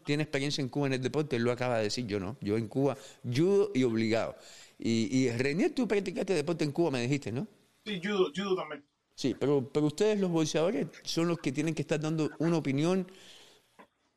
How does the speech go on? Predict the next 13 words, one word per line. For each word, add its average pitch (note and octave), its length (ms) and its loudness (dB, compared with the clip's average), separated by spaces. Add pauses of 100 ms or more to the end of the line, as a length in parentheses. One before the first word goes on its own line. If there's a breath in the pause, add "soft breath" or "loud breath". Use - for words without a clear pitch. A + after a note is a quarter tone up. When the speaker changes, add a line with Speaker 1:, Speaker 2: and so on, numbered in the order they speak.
(120)
Speaker 1:
calificada D3 800 0
en, A2+ 220 -4
en A#2+ 200 -2
aquí. A#2 360 0
Oye, C#3+ 480 2
te D3 100 0
llamo, D#3+ 300 2
César, D3 280 -2
que B2+ 80 -2
ahí C3 60 0
me D3+ 60 -2
está D3+ 140 0
llamando. A#2 340 -2